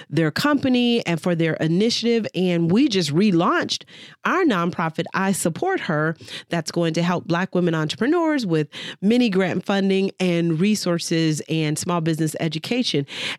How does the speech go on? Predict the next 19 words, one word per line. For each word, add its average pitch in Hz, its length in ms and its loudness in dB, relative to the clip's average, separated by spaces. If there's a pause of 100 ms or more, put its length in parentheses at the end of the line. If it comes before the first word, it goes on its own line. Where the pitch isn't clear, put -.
And 220 580 2
Doolin 269 420 2
is 233 120 0
a 254 100 0
perfect, - 800 -4 (340)
perfect 302 460 -2
partner 277 380 -2
for 233 240 -2
us 220 200 0
because 208 580 0 (340)
they 233 380 2
focus 247 540 -2
on 185 360 2
nonprofits. 247 760 -2
We 233 220 2
focus 214 440 -4
on 175 200 -2
for-profits. 262 800 -2
So 208 280 0